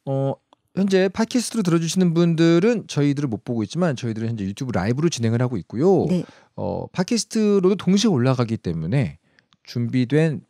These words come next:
Speaker 1: 주제에 맞는 내용들을 위주로 먼저 알려드린 뒤에 필요한 소통이 있다면 함께 편집해서
Speaker 2: 네.
Speaker 1: 올리도록 하겠습니다. 어떻게 지내셨어요? 저희 물론 근황은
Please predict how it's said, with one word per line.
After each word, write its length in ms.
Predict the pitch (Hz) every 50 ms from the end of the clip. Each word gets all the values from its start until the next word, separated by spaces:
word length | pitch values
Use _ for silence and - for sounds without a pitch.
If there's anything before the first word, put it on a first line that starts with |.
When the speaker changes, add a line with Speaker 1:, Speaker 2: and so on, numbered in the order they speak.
| _ _ _ _ _
Speaker 1:
주제에 360 | - - 131 135 170 175 170
맞는 460 | 160 151 147 151 131 87 82 90 95 -
내용들을 580 | 113 117 131 131 135 127 127 131 123 120 95
위주로 320 | 90 95 - - - 107 98
먼저 260 | 87 80 80 80 85
알려드린 500 | 71 82 90 104 98 - - 107 107 101
뒤에 480 | - - - 80 80 98 131 170 190 180 -
필요한 460 | - - - - 240 233 202 175 185 175
소통이 360 | - 185 165 - - 170 151
있다면 520 | 117 92 - - 104 107 117 131 147 151 160
함께 480 | 151 165 165 156 - - 76 - - _ _ _
편집해서 480 | _ - 151 143 190 180 170 170 165 160
Speaker 2:
네. 60 | -
Speaker 1:
올리도록 320 | 160 - 165 - 82 - -
하겠습니다. 460 | 101 95 - - - - - - - _ - - - - - - - -
어떻게 220 | 143 - 180 190
지내셨어요? 560 | 175 175 147 131 120 - - 95 110 123 110 87
저희 180 | - 110 107 101 - _ _ _ _ -
물론 340 | 110 113 120 127 120 107
근황은 640 | 92 - - 120 131 131 123 120 113 104 92 76 73